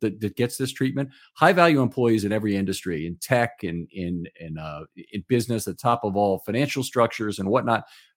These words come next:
It, there's so much of this going on. Y-, it's, it's not even funny. So it's not just Lamar Jackson. It is,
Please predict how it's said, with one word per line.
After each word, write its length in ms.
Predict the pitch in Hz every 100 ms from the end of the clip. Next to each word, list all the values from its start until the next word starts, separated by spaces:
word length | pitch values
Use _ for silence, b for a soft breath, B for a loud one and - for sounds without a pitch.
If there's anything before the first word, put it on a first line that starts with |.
| _ _ b -
It, 140 | 165
there's 180 | 143 151
so 100 | 220
much 200 | 165 135
of 60 | 110
this 120 | 104
going 240 | 110 101
on. 220 | 95 92 87 -
Y-, 160 | 101 95
it's, 280 | 104 - -
it's 180 | 107
not 140 | 110 95
even 160 | 90
funny. 260 | 87 85 82 -
So 140 | -
it's 120 | 135
not 200 | 170 196
just 200 | 190 165
Lamar 220 | 151 135
Jackson. 480 | 113 104 85 - 80
It 140 | 104 110
is, 220 | 120 110